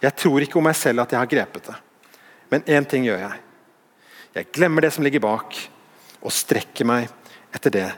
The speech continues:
som er foran, og jager fram mot målet, mot den seiersprisen som Gud fra det høye har kalt oss til i Kristus Jesus.» Og så sier han: «La oss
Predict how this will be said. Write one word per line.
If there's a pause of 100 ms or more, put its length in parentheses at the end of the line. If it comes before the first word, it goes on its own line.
(240)
som
er
foran, (340)
og
jager
fram
mot
målet, (220)
mot
den
seiersprisen (260)
som
Gud
fra
det
høye (320)
har
kalt
oss
til
i
Kristus
Jesus.» (760)
Og
så
sier
han:
«La
oss